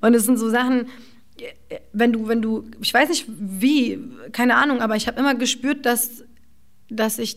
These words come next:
daran nicht kaputt gehen darf. Dass das, das wird mich nicht kaputt machen.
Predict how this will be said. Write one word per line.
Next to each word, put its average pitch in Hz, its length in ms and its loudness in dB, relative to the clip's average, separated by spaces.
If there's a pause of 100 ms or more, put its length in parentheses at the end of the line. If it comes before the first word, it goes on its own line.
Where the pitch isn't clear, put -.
(260)
daran 226 400 0
nicht 226 160 -6
kaputt - 260 -8
gehen 196 140 -4
darf. 180 160 -8 (760)
Dass 214 260 2
das, 269 460 -2 (960)
das 214 380 0
wird 240 140 -4
mich 226 120 -6
nicht 254 160 -2
kaputt 254 220 -6
machen. 190 300 -6